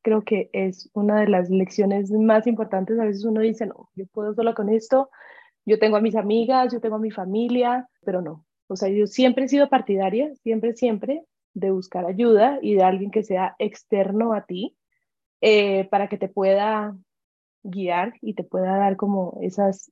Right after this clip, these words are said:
esas, esa visión externa de las cosas. Me pasó también y pude comprender que la palabra divorciada no define quién soy yo, porque yo soy mucho más que eso. O sea, es como que Katina la divorciada, no,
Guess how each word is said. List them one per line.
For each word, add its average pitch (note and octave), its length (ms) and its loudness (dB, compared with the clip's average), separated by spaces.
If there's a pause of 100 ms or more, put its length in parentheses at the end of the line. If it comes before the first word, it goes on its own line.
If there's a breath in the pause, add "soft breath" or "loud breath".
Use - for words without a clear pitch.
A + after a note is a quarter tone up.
(100)
esas, G#3 480 2
esa A3 260 4
visión G#3+ 500 4
externa G#3 680 0 (100)
de E3+ 160 -8
las E3 180 -8
cosas. E3 240 -6 (540 soft breath)
Me A#3 260 6
pasó A#3+ 380 2
también B3 680 0 (420)
y G#3 380 -8 (120)
pude A3+ 300 0
comprender G3 720 -4 (160)
que A3+ 100 -2
la G#3+ 120 -2
palabra G3 440 0
divorciada G3 1080 -2
no G#3 260 -2
define G3+ 640 -4
quién F#3+ 280 -6
soy F3+ 320 -8
yo, F#3+ 200 -2 (180)
porque G#3 580 4
yo F3+ 120 0
soy F#3+ 140 0
mucho G3+ 220 0
más G3+ 180 -4
que A3 140 2
eso. G#3+ 300 -4
O F#3 60 -10
sea, G3+ 180 2
es F#3+ 100 0
como G#3 160 -2
que F#3+ 160 -4
Katina G#3+ 380 0
la B3 100 4
divorciada, G#3 560 2
no, A3 380 -2